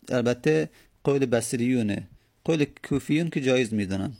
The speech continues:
کوفیون که جایز می‌دونن، اما بصریون جایز نمی‌دونن. خب، حالا از عرب شنیده شده، یه وقتی تو، اه، مثلاً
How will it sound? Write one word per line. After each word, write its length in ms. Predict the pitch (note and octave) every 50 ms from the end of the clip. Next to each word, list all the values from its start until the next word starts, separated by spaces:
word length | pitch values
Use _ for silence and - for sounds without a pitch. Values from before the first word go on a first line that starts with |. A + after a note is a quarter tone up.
| _ _ _ _ _ _ _ _ _ _ _ _ _ _ _ _ _ _ _ _ _ C3 - _ _ _ _ - _ _ _ -
کوفیون 520 | - - C3+ B2+ - C3+ C3 C#3+ E3+ E3 D#3
که 100 | D3 B2+
جایز 340 | A#2+ B2 A#2+ A#2+ A2 G#2+
می‌دونن، 360 | G#2+ G2+ G2 G#2 - - - - _ _ _ _ _ _ - _ _ _ _ _ _ _ _ _ _ _ _ _ _ _ _ _ _ _ -
اما 240 | - C3 C3+ C#3 C3
بصریون 800 | B2+ C3+ B2+ - C#3+ C3 D3 E3 F3+ F3+ - - - - C3+
جایز 580 | A#2+ B2+ B2 B2 A#2+ C3 D3 D3+ E3 D#3+ - - _ _ -
نمی‌دونن. 680 | - C#3 D3 D3 B2 A#2+ G#2+ G2+ G#2+ G#2 G#2 G#2 A2 G#2 _ _ _ _ _ _ _ _ _ _ _ _ _ - _ _ -
خب، 80 | - C#3
حالا 440 | - - D3+ E3 G#3 A#3 A3 G3 - -
از 360 | - - D3 C#3+ C3+ - - - - _ -
عرب 320 | - C3+ D3 E3+ G3+ G#3+
شنیده 460 | - - - F3 E3 D#3+ F3 F3+ B3 A#3+
شده، 520 | - - F#3+ D#3+ E3 E3 D#3+ D#3 D#3+ E3 _ - _ - _ _ _ _ _ -
یه 100 | B2+ C#3
وقتی 480 | C#3 C#3+ C3+ - - - - C#3+ C#3 B2
تو، 320 | - - C#3+ C3+ C3+ C3+ B2+ - _ _ - - - _ _ _ _ _ _ _ _ _ -
اه، 800 | - C3 C3+ B2+ B2+ B2 A#2+ A#2+ A#2+ A#2+ B2 - - - - - - G3 E3 - _ - - _ _ - D#4 D4 -
مثلاً 680 | E3+ F3 G3 F3+ E3+ D#3+ - - E3 E3 E3 E3+ D#3+